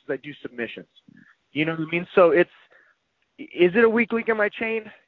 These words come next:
You know, not necessarily, but I will always say so because I come from the wrestling and grappling realm. So striking is not, you know, it's not like I would go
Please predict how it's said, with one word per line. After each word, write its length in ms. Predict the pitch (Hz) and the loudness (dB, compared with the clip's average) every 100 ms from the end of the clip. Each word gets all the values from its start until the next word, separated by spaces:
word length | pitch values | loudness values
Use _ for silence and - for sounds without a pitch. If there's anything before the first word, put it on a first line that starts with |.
| _ | _
You 160 | 175 165 | -8 -4
know, 160 | 160 | -4
not 240 | 160 180 175 | -2 -4 -2
necessarily, 640 | 190 - - 175 185 180 | -4 -6 -2 2 2 2
but 120 | 156 | 0
I 120 | 147 | -2
will 180 | 139 143 | -2 -4
always 240 | 151 156 - | -4 -4 -6
say 180 | 151 147 - | -4 -4 -2
so 100 | 170 | -2
because 300 | 147 143 131 | -2 -6 -6
I 60 | |
come 220 | - 151 143 | -2 -4 -2
from 160 | 151 - _ _ _ | -6 -6 _ _ _
the 100 | 143 | 0
wrestling 460 | 135 139 - 151 135 | 2 2 0 -6 -4
and 80 | 117 | 0
grappling 440 | 127 131 147 131 | 0 2 -2 -4
realm. 340 | 120 123 165 - _ _ _ _ - | 0 0 -2 -12 _ _ _ _ 2
So 260 | 180 156 139 - | 6 6 4 -4
striking 420 | - 180 185 196 | -2 -2 -2 -10
is 100 | 170 139 | -14 -6
not, 360 | 160 156 143 | -2 -2 -2
you 100 | 160 | -4
know, 60 | 156 | -2
it's 120 | 147 | 0
not 100 | 208 | 2
like 140 | 180 180 | 4 4
I 80 | |
would 120 | 165 156 | 2 0
go 140 | 160 | -4